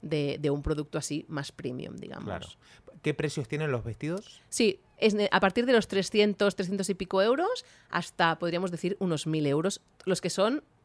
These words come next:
Speaker 1: no, los que no son hechos a medida, digamos.
Speaker 2: Ok,
Speaker 1: Ujú.
Speaker 2: porque hechos a medida, claro, em, a, a partir de, porque depende mucho, ¿no?
Speaker 1: Claro, hechos a medida,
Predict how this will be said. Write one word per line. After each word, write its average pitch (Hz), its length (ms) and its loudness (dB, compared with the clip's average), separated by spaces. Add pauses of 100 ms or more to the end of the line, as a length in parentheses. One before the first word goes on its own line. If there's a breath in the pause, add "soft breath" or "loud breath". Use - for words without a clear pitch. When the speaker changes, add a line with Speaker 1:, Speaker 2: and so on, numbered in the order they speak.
(160)
Speaker 1:
no, 170 220 0
los 170 160 0
que 180 60 -2
no 180 60 0
son 156 280 -2
hechos 165 260 -4
a 135 40 -6
medida, 135 340 -8
digamos. - 440 -12
Speaker 2:
Ok, 117 200 -6 (320)
Speaker 1:
Ujú. 190 240 -4
Speaker 2:
porque 113 340 -4
hechos 117 260 -10
a 123 40 -8
medida, 123 360 -2
claro, 107 400 -4 (140)
em, 120 240 -10
a, 98 260 -12
a 117 60 -6
partir 135 400 -4
de, 131 240 0
porque 107 240 -6
depende 107 300 -4
mucho, 120 260 -6
¿no? - 40 -6
Speaker 1:
Claro, 185 360 4
hechos 175 220 0
a 202 60 2
medida, 208 280 6